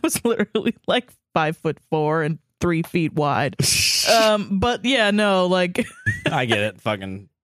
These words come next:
Speaker 2: damn. Same. Honestly, the fucking same. I had a, got a belly.
Speaker 1: Well, I, but, uh, yeah, but I would wear, like, tank tops, and they would change it so that, like,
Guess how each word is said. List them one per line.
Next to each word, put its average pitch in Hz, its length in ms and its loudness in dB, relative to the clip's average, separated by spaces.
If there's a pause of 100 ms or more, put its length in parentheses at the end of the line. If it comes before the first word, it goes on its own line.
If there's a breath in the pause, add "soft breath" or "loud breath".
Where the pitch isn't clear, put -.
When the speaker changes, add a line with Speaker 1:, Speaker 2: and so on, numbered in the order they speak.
(140)
Speaker 2:
damn. 90 320 0
Same. 110 500 -2
Honestly, 151 360 2
the 151 160 2
fucking 123 420 0
same. 104 300 0
I 104 60 2
had 110 100 0
a, 95 120 -4 (640)
got 104 120 0
a 92 40 -4
belly. 101 460 -2 (400)
Speaker 1:
Well, 208 240 0
I, 190 500 -2
but, 190 440 0
uh, 190 420 2
yeah, 170 300 2
but 185 160 0
I 202 80 2
would 247 120 2
wear, 240 180 0
like, 202 200 0
tank 175 280 -2
tops, 214 440 -2
and 175 300 0
they 170 260 0
would 175 180 0
change 170 380 -2
it 196 180 -2
so 180 140 -2
that, 156 220 -2 (160)
like, 151 280 -2